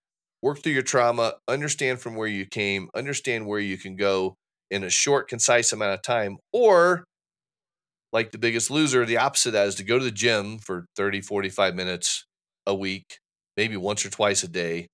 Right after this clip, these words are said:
still eat fast food, never get anywhere. And a year later, you're like, "Why don't I look any different?" <laughs> 'Cause you didn't do anything.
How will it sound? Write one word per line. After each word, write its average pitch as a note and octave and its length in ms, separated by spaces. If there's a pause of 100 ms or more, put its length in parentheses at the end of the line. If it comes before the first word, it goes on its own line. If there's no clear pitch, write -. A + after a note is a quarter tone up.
(240)
still B2 300
eat B2 120
fast A2+ 320
food, F#2+ 420 (440)
never A#2+ 200
get A#2 120
anywhere. G2+ 420
And G#2 160
a F2+ 100
year A2+ 180
later, A#2+ 200
you're A2+ 100
like, G2 200
"Why A2+ 180
don't G#3+ 100
I G#3 60
look F3 240
any D3+ 160
different?" C3+ 480
<laughs> - 40 (1200)
'Cause D3 100
you D3+ 80
didn't E3+ 160
do A#3+ 180
anything. F2 440